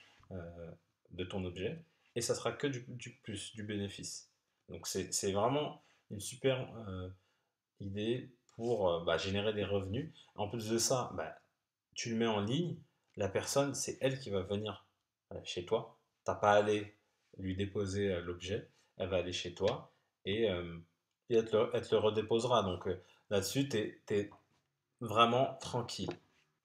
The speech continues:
Le sixième revenu passif, c'est la location, euh, de voitures de particulier à particulier. Je sais pas si tu sais, mais en fait, ta voiture, elle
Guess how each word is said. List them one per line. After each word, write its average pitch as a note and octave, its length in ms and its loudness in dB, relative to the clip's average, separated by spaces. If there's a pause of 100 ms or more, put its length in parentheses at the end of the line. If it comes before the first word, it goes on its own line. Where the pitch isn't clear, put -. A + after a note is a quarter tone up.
(320)
Le G2+ 60 -4
sixième D3 340 2
revenu B2+ 340 2
passif, C#3 640 2
c'est A#2+ 580 2
la G#2 160 2
location, A2+ 960 -2
euh, F#2 480 -2
de G2 80 -4
voitures G2+ 440 -2
de G2+ 80 -8
particulier G#2 480 -4
à G2+ 60 -4
particulier. E2+ 520 -8 (840)
Je - 140 -10
sais A#2 160 -2
pas D3 100 6
si C#3 160 -2
tu B2 180 -6
sais, C#3 460 4
mais G#2 100 -6
en G#2+ 120 -6
fait, C3+ 200 -2
ta G#2 140 2
voiture, G2+ 540 0
elle F2 280 -6